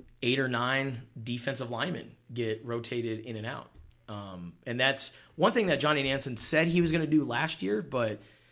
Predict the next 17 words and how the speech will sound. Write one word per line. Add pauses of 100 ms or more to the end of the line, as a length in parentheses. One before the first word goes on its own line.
(140)
you
know,
we,
it's
kind
of
all (100)
coach
speak,
right?
We
hear
these
coaches
say (380)
certain
things.